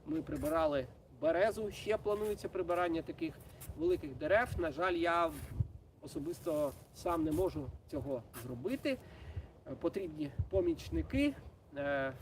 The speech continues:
я вважаю, що нас чекає наступний контент. Сьогодні перший тестовий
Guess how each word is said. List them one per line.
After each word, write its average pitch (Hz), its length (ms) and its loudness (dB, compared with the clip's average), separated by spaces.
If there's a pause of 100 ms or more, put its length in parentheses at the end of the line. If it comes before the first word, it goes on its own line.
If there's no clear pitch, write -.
(140)
я 180 160 6
вважаю, 190 380 4
що 175 440 2
нас 170 180 -2
чекає 156 380 0
наступний 143 580 -6 (720)
контент. 247 460 2 (560)
Сьогодні 156 640 0 (500)
перший - 500 4 (300)
тестовий 139 580 -2